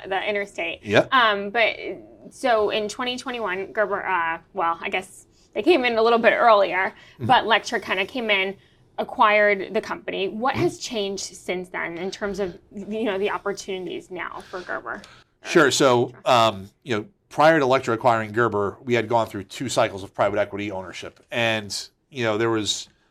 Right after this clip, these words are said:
Speaker 2: you know, different management changes, you know, over the years prior to being acquired by private equity. And we really needed to take the organization that we had and focus on what its core competency was, and then get it,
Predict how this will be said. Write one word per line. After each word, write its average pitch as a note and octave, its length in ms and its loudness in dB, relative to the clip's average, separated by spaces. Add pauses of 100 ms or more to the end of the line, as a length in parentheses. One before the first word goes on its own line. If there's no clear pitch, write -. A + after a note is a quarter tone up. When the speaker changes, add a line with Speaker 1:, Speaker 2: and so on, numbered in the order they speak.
(260)
Speaker 2:
you C3 140 -4
know, A2+ 60 -2
different A#2+ 240 -4
management A#2 380 -2
changes, A2+ 720 -2
you D3+ 60 -12
know, A2+ 160 -4
over A2+ 220 -2
the A2 60 -2
years G#2+ 220 -2
prior A#2 340 2
to G#2 60 -4
being G#2 160 -6
acquired G#2+ 340 0
by G#2 80 0
private G2+ 320 -2
equity. G#2 380 -2
And G#2+ 100 -8
we A2+ 60 -4
really A#2+ 280 0
needed A2 280 -4
to G2 300 -4 (580)
take D3 180 2
the C3 80 2
organization A#2+ 440 0
that A2 60 -6
we G2+ 120 -6
had A2 260 2
and F#2+ 100 -8
focus A#2 420 -4
on G#2 160 -4
what G#2+ 120 -2
its F#2+ 100 -4
core G#2+ 240 -6
competency G2+ 600 -8
was, F2 440 -12
and A2+ 140 -10
then G2+ 260 -6
get A#2 160 2
it, A2+ 220 -2